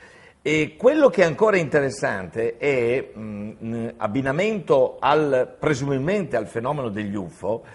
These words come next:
è che nel cielo c'erano delle sfere di luce, eh, insolite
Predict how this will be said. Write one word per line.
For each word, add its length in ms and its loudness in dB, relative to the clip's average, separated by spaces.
è 160 0
che 140 -2
nel 220 -4
cielo 460 0
c'erano 380 0
delle 320 2
sfere 680 -4
di 220 -4
luce, 720 -4
eh, 360 -10
insolite 880 -4